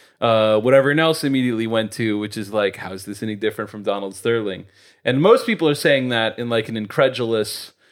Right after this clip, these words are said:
there is no difference, so obviously Sarver should have the team taken from him. And, uh, I agree with them, but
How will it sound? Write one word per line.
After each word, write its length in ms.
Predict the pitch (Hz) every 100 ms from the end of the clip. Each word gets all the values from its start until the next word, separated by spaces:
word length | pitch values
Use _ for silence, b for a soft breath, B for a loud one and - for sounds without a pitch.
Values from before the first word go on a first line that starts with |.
| _
there 160 | - 113
is 240 | 139 160
no 140 | 135 120
difference, 680 | 110 104 107 101 98 - -
so 200 | - 110
obviously 540 | 113 123 120 110 117
Sarver 560 | 104 127 107 98 101 98
should 240 | - 113
have 240 | 101 107 98
the 60 |
team 280 | 95 135 135
taken 300 | 127 98 95
from 240 | 90 95 95
him. 200 | 90 82 b b b b
And, 560 | 113 110 107 107 104 -
uh, 540 | - 110 104 101 101 65 - _ -
I 80 | 359
agree 300 | 175 127 120
with 120 | 101
them, 280 | 110 101 143 - _ _ _ _ _ -
but 460 | 165 156 139 -